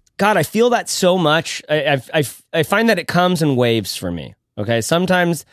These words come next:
sometimes I feel it, and sometimes it's, like, not even, not even on the radar. Like, I'm just pleased as punch that anybody would, eh,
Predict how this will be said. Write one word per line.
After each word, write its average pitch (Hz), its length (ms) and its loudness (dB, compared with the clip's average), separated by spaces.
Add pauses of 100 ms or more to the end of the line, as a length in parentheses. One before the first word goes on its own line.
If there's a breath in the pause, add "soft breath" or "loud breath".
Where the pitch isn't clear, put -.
(160 soft breath)
sometimes 175 360 2
I 160 80 2
feel 175 240 2
it, 175 60 2
and 143 120 -4
sometimes 165 380 0
it's, 135 140 -4
like, 113 180 -2
not 175 340 0
even, 160 240 -2
not 196 180 2
even 175 120 2
on 147 80 2
the 131 80 0
radar. 107 260 0
Like, 101 160 -4
I'm 127 140 0
just 151 300 -4
pleased 165 320 -2
as 131 80 -4
punch 135 320 -4
that 123 180 -2
anybody 131 380 2
would, 110 300 -4
eh, 120 140 -2